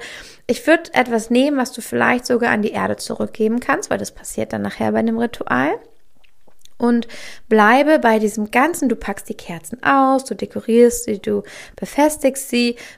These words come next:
bleib immer in deiner Klarheit und Intention, also was du dir wünschst, wie das nächste Jahr zum Beispiel weitergehen will, was du, oder soll,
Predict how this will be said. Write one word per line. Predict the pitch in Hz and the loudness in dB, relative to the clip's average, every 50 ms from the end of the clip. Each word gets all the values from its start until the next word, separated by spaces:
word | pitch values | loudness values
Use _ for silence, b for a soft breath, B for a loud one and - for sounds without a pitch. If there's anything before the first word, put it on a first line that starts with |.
| B - | B -4
bleib | 214 220 220 226 254 277 277 277 | -2 0 2 4 4 4 2 2
immer | - 269 262 285 294 285 | 2 4 4 4 4 4
in | 262 233 | 2 2
deiner | 220 208 208 202 202 202 | 2 2 0 0 -2 -6
Klarheit | - - - - 226 226 226 226 247 254 247 247 262 269 277 277 262 247 | -6 -8 -4 0 2 4 4 4 2 2 0 0 0 0 0 0 0 -2
und | 233 247 - | -2 -4 -2
Intention, | - 254 240 240 247 240 - 240 247 240 - - - - 208 214 208 202 202 196 190 208 | 0 2 4 4 2 2 0 -2 -2 -2 -2 -6 -4 0 2 2 2 2 2 0 -4 -6
also | 208 196 190 - 208 196 | -8 -10 -10 -8 -4 -2
was | 202 214 226 - - | 0 0 0 -2 -6
du | - 262 | -10 -2
dir | 240 269 269 254 247 | 0 0 0 2 2
wünschst, | 220 226 220 214 220 226 - - - - 226 | 2 2 2 2 0 -2 -6 -10 -12 -8 -6
wie | 214 202 208 214 214 B B B B B B - | -4 -2 -2 -2 -4 B B B B B B -4
das | - 220 - - | -4 -4 -2 0
nächste | 202 202 202 208 226 220 226 - 208 | 2 4 6 6 6 4 2 -2 -2
Jahr | 190 185 180 175 196 - - | -2 0 0 0 0 -2 -2
zum | - 226 208 | -4 -4 -4
Beispiel | 214 214 - - 233 | -4 -4 -4 -4 -2
weitergehen | 208 208 226 247 233 - 214 196 202 202 196 196 190 | 2 2 2 2 2 0 -2 0 0 0 0 0 -2
will, | 196 202 202 208 202 | -2 -2 -2 -2 -2
was | 208 214 202 - - | -2 -4 -4 -6 -8
du, | - 226 214 214 208 B B B B B B _ | -6 -6 -4 -4 -6 B B B B B B _
oder | - 208 202 202 202 196 190 202 196 | -2 0 0 0 -2 -2 -4 -6 -4
soll, | 190 208 214 220 226 240 254 262 254 | -2 0 2 4 6 6 6 6 4